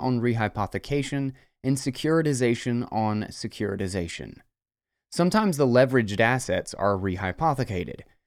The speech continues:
and sometimes the rehypothecated assets are leveraged. Sometimes the claims to products of leveraged and rehypothecated assets are securitized, and sometimes the securitizations are used as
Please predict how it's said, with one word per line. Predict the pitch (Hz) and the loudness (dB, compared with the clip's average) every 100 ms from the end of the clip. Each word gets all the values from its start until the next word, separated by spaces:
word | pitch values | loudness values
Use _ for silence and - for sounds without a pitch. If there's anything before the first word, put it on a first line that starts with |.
| _ - | _ -2
and | 151 | 2
sometimes | 151 143 143 135 123 | 2 2 4 2 2
the | 135 | 2
rehypothecated | 123 117 113 - 180 165 151 120 101 95 | 2 2 0 0 0 0 0 2 0 0
assets | 87 85 104 104 - | -2 -2 -2 -4 -4
are | - | -2
leveraged. | 139 147 156 98 78 - - - _ _ _ - | 0 0 0 -2 -8 -10 -20 -20 _ _ _ -4
Sometimes | - 117 120 117 117 | 2 4 4 4 4
the | 117 | 2
claims | - 143 139 139 - | 0 2 2 2 -2
to | |
products | 131 135 123 123 - | -2 2 2 2 -2
of | 117 | 0
leveraged | 113 123 120 127 113 123 | 4 4 4 0 2 2
and | 123 120 | 2 4
rehypothecated | 123 120 120 127 113 120 120 110 104 | 2 0 0 0 0 0 -2 0 2
assets | 131 156 123 113 98 | 2 2 -2 -2 0
are | 101 | 0
securitized, | 104 156 - 165 151 113 95 85 - - - _ _ _ 170 | -2 -8 -2 0 0 0 -2 -4 -8 -14 -20 _ _ _ -4
and | 170 | 2
sometimes | 180 185 170 143 143 139 | 4 4 2 0 0 -2
the | 151 | -4
securitizations | 139 143 127 123 120 127 117 104 - 98 98 - | -2 -4 0 0 0 0 0 0 -2 -4 -4 -2
are | 117 | 0
used | 113 104 107 101 | 0 0 -2 0
as | 95 92 92 | 0 0 -4